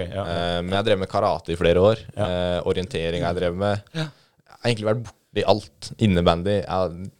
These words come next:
Speaker 2: gjort mye, så
Speaker 1: Ja.
Speaker 2: det er kanskje litt derfor også jeg synes CrossFit er gøy, fordi det er veldig mye.
Speaker 1: Mm.
Speaker 2: Det er så forskjellig hva du kan finne på, da. Så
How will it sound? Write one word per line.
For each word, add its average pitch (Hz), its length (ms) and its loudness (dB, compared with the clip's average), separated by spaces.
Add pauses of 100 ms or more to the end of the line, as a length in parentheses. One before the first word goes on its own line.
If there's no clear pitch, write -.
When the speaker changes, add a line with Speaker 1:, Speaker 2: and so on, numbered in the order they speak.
(180)
Speaker 2:
gjort 113 240 -2
mye, 107 280 6 (180)
så 104 200 2
Speaker 1:
Ja. 101 200 4
Speaker 2:
det 104 160 0
er - 80 0
kanskje 120 160 -6
litt 107 140 -2
derfor 95 260 0
også 101 80 10
jeg 92 140 6
synes 95 120 -4
CrossFit 80 300 2
er 92 80 2
gøy, 107 160 4
fordi 92 220 -2
det - 40 -20 (300)
er - 220 -2
veldig 85 220 2
mye. 98 260 4 (140)
Speaker 1:
Mm. 120 220 -4 (160)
Speaker 2:
Det 87 100 2
er 82 220 4
så 87 160 -6
forskjellig 82 600 0
hva 78 140 -2
du 80 120 -4
kan 80 160 0
finne 80 240 0
på, 110 140 6
da. 104 40 -4
Så 95 160 0